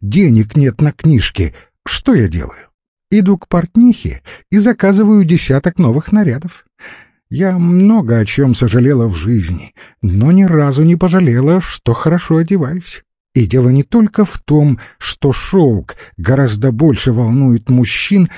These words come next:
чем самая нежная кожа. Нет, у них слюнки текут, когда они видят, какая я дорогая. Непременно устраивайте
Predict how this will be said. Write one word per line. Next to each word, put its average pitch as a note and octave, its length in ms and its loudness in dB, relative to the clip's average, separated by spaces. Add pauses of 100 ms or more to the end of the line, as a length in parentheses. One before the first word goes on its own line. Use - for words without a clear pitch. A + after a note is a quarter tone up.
(180)
чем D3+ 320 -2
самая D#3+ 520 2
нежная D#3 500 2
кожа. F#2+ 520 -2
Нет, D3 800 -4 (460)
у E3+ 100 0
них E3 220 2
слюнки D3+ 760 0
текут, B2 440 -4
когда B2+ 420 -2
они A#2 260 2
видят, A#2+ 400 -2 (300)
какая G2 580 -2
я B2 320 0 (520)
дорогая. A2 1040 -4 (680)
Непременно D3 1400 2
устраивайте D#3+ 1160 0